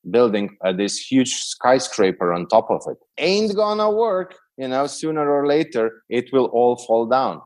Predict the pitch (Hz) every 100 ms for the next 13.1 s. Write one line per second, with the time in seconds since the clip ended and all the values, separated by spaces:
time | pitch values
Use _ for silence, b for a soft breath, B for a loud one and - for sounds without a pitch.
0 | _ 104 139 151 143 165 165 170 185 127
1 | - _ - 131 127 123 120 127 135 131
2 | 123 - 123 139 151 160 - - 147 160
3 | - 120 117 113 98 101 113 117 - 107
4 | 113 110 107 107 - 127 104 101 92 b
5 | b - 104 101 - 110 110 107 101 -
6 | 95 101 110 113 - 117 135 160 - 120
7 | 110 107 95 92 - 107 117 139 - 98
8 | 90 - 95 110 _ _ - 98 - 110
9 | 107 117 104 - 104 101 87 95 110 -
10 | 92 - - 92 87 87 78 - 95 95
11 | 90 85 95 92 104 104 98 90 - 104
12 | - 101 87 90 90 95 104 - - -
13 | -